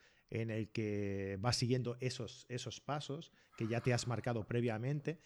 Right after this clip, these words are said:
que sabes que las fotografías que quieres sacar de esa sesión las vas a tener para que, porque ya tienes preparado, eh, los puntos importantes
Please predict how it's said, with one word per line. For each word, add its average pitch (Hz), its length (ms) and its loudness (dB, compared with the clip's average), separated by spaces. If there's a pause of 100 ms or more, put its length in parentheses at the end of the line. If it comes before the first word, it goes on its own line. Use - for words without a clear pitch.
(160)
que 123 100 2
sabes 135 280 2
que 135 100 6
las 123 140 4
fotografías 120 520 2
que 127 140 4
quieres 127 200 4
sacar 117 260 -2
de 113 80 0
esa 120 140 0
sesión 117 380 -2 (420)
las 113 160 0
vas 127 200 2
a 127 60 4
tener 131 340 2
para 107 140 -2
que, 101 220 -2
porque 98 200 -4
ya 107 100 -2
tienes 113 200 -2
preparado, 101 580 -2 (300)
eh, 104 340 -2
los 101 180 -4
puntos 127 500 2
importantes 120 840 -4